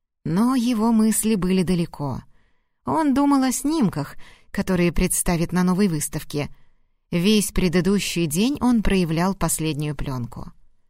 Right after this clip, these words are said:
Теперь он прошёл туда, где повесил сушиться фотографии, просматривал снимки,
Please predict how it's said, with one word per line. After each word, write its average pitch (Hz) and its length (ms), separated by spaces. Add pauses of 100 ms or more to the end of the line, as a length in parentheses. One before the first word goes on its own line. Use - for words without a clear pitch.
(580)
Теперь 254 400
он 240 120
прошёл 214 420
туда, 220 340
где 208 180
повесил 214 480
сушиться 214 460
фотографии, 165 840 (380)
просматривал 165 720
снимки, 214 800